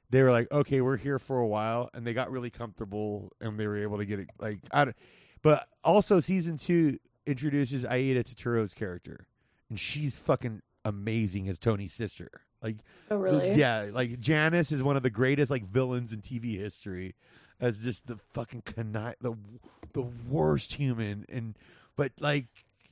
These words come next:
Speaker 1: you, you, everybody knows someone like her. Everybody's had an aunt like her or someone, you know, like, she's just, she's just, "Oh God, it's, she's so great in it." And, like, she's John Turturro's and Nick Turturro's cousin.
Speaker 2: Oh, damn.
Speaker 1: Yeah, so.
Speaker 2: I can see how that,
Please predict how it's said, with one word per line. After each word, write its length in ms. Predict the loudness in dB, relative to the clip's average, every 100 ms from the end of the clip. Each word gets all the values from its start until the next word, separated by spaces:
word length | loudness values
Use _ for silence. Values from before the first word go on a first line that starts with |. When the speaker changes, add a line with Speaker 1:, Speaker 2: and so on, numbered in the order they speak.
| _ -20 -16
Speaker 1:
you, 200 | -6 -4 2
you, 140 | 2 6
everybody 360 | 6 8 6
knows 320 | 8 8 8 6
someone 300 | 2 2 -2
like 200 | -4 0
her. 60 |
Everybody's 320 | 2 2 4
had 120 | 4 4
an 100 | 0
aunt 200 | -4 -4 -2
like 180 | -4 0
her 200 | 0 0
or 40 |
someone, 360 | -2 -2 -4 -2
you 80 |
know, 260 | 0 2 0
like, 280 | 0 -2 -2
she's 180 | -8 -8
just, 240 | -8 -12 _ -20 -20 _ _ -4
she's 260 | -2 -2
just, 60 | 0
"Oh 240 | 0 2 2
God, 260 | 0 0
it's, 200 | -4 -12 -12 -8
she's 240 | -4 -2
so 180 | 2 4
great 300 | 4 2 0
in 100 | -4
it." 160 | -8 -4
And, 100 | 4
like, 200 | 6 6 4 -18 -20 -20 -8
she's 220 | -2 -2
John 460 | -2 6 8 8 6
Turturro's 720 | 0 -2 2 4 4 2 -2 -8
and 140 | -4
Nick 120 | -4 -4
Turturro's 320 | 2 2 2
cousin. 440 | -2 -2 -2 -4 -14 -20 _ _ _ _ _
Speaker 2:
Oh, 320 | 4 8 6 6
damn. 460 | 2 0 -2 -4 -8 _
Speaker 1:
Yeah, 160 | -8 -8 -14
so. 380 | -14 -12 -12 -18 _ _ _ _
Speaker 2:
I 120 | -2 2
can 160 | 2
see 260 | 2 0 2
how 120 | 0
that, 260 | -2 -6